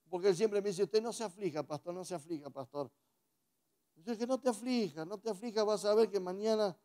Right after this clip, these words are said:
Y al otro día estaba, estaba, no es porque lo dije yo, porque es parte de la provisión divina. Amén, es parte de lo que el Padre vio. El Padre, hermano, si uno como padre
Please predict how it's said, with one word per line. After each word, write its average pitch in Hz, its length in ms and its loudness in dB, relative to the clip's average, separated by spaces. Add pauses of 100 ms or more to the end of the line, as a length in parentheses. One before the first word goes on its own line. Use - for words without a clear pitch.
(1600)
Y 151 100 -4
al 147 120 2
otro 160 240 -2
día 202 260 -2
estaba, 151 460 -4
estaba, 147 260 -4
no 214 100 -8
es 262 100 -2
porque 170 320 -8
lo 160 120 -2
dije 180 280 -6
yo, 208 220 0
porque 202 240 -10
es 220 60 -8
parte 247 300 -12
de 196 60 -12
la 170 100 -2
provisión 170 540 -8
divina. 180 680 -12 (1300)
Amén, 190 300 0
es 220 80 -2
parte 240 280 -4
de 220 60 -6
lo 190 140 0
que 170 80 -6
el 165 100 -6
Padre 208 360 0
vio. 214 440 2
El 180 140 0
Padre, 214 360 0
hermano, 208 400 -2 (300)
si - 160 -8
uno 262 260 0
como 196 260 -2
padre 190 560 2